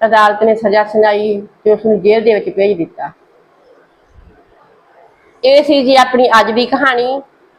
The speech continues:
ਜੇਕਰ ਤੁਹਾਨੂੰ ਸਾਡੀਆਂ ਕਹਾਣੀਆਂ ਚੰਗੀਆਂ ਲੱਗਦੀਆਂ ਹਨ ਤਾਂ ਕਹਾਣੀ ਸੁਣ ਕੇ ਚੈਨਲ ਨੂੰ ਸਬਸਕ੍ਰਾਈਬ ਵੀ ਕਰ ਲਿਆ ਕਰੋ ਤੇ ਕੁਮੈਂਟ ਕਰਕੇ ਸਾਡਾ ਹੌਸਲਾ ਜ਼ਰੂਰ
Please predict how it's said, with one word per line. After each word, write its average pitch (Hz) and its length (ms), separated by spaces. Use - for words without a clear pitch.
ਜੇਕਰ 285 360
ਤੁਹਾਨੂੰ 320 300
ਸਾਡੀਆਂ 294 340
ਕਹਾਣੀਆਂ 294 520
ਚੰਗੀਆਂ 285 340
ਲੱਗਦੀਆਂ 247 400
ਹਨ 262 220
ਤਾਂ 262 200
ਕਹਾਣੀ 269 360
ਸੁਣ 240 200
ਕੇ 240 120
ਚੈਨਲ 226 320
ਨੂੰ 233 100
ਸਬਸਕ੍ਰਾਈਬ 202 560
ਵੀ 233 100
ਕਰ 226 200
ਲਿਆ 208 160
ਕਰੋ 214 300
ਤੇ 233 40
ਕੁਮੈਂਟ 226 380
ਕਰਕੇ 233 640
ਸਾਡਾ 226 280
ਹੌਸਲਾ 226 420
ਜ਼ਰੂਰ 214 420